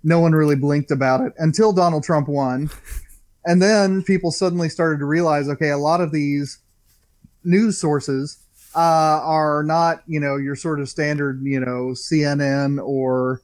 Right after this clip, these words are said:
um, you know, Yahoo News or things like that. And they're not even the hyper-partisan alt-right sources like Breitbart or things like that.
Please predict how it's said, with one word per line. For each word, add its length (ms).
um, 600
you 120
know, 200
Yahoo 480
News 360
or 100
things 280
like 200
that. 340
And 140
they're 80
not 240
even 340
the 460
hyper-partisan 1080
alt-right 520
sources 440
like 220
Breitbart 640
or 120
things 240
like 200
that. 300